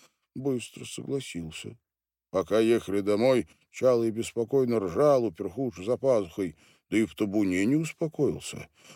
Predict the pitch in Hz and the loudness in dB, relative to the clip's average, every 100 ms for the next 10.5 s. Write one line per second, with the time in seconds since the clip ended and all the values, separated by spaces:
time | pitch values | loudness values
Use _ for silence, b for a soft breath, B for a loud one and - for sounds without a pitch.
0 | _ 78 104 131 90 120 120 113 - - | _ 2 4 4 2 0 2 0 0 0
1 | 131 117 113 - 107 - 107 123 131 - | 0 0 -4 -2 -4 -2 -2 0 -2 -2
2 | 123 117 104 90 123 120 123 92 82 107 | -2 -2 -2 0 0 2 0 0 -2 0
3 | 117 107 160 196 175 147 113 B B - | 2 4 6 4 2 0 -2 B B -6
4 | 123 139 139 135 135 135 143 143 98 107 | -2 -2 -2 -2 -4 -6 -6 -4 -4 -8
5 | 120 - 110 - 107 90 87 90 92 90 | -10 -12 -12 -10 -8 -4 -2 -2 -2 -2
6 | 80 _ _ 82 95 92 82 131 180 190 | -6 _ _ -4 -2 -2 2 4 6 4
7 | 160 - 170 135 104 143 151 - 127 104 | -2 -4 -4 0 2 2 2 -2 -2 2
8 | 127 120 120 104 - 90 80 - 131 143 | 0 0 -4 -6 -6 -8 -6 -2 2 2
9 | 135 139 131 - 110 113 - 104 80 76 | 0 -2 -2 -2 -2 -2 -2 -2 -2 -4
10 | 90 98 95 92 | -2 0 2 0